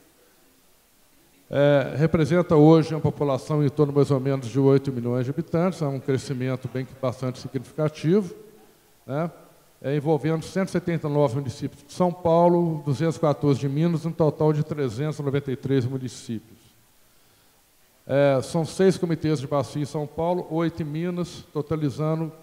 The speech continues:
quatorze comitês de bacia. É, existe o Comitê Federal do Grande também. O seu plano diretor foi aprovado agora nesse mês de novembro. É,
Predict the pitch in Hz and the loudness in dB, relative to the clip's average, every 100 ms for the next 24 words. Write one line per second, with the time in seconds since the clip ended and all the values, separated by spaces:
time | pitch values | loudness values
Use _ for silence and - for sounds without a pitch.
0 | - 139 - 160 170 139 160 156 - _ | -4 -4 0 2 2 2 -4 -8 -14 _
1 | _ _ _ - 147 147 156 135 147 - | _ _ _ -8 -6 0 0 2 0 -2
2 | 139 117 98 - - _ _ _ _ - | -4 -4 -4 -8 -18 _ _ _ _ -4
3 | 139 143 135 113 - - _ 151 151 151 | 0 2 0 -4 -18 -20 _ -2 2 4
4 | 160 180 165 160 170 147 143 143 143 139 | 4 2 0 0 0 -2 -2 -2 -4 -4
5 | 139 135 - 185 156 160 185 - - _ | -4 -6 -6 -6 -2 -4 -4 -10 -20 _
6 | _ _ _ _ _ _ _ _ 107 160 | _ _ _ _ _ _ _ _ -8 -2
7 | 147 165 160 165 143 - 151 - 151 151 | 0 2 2 2 0 2 2 2 2 2
8 | 139 135 143 139 123 135 135 135 135 - | 0 0 0 0 0 0 2 0 -4 -6
9 | 127 131 117 143 160 143 147 151 180 - | -4 -4 -4 -4 -2 -2 -2 -2 -2 -8
10 | - - _ _ _ _ _ - 131 135 | -18 -20 _ _ _ _ _ -8 -2 0
11 | 135 123 | 0 -2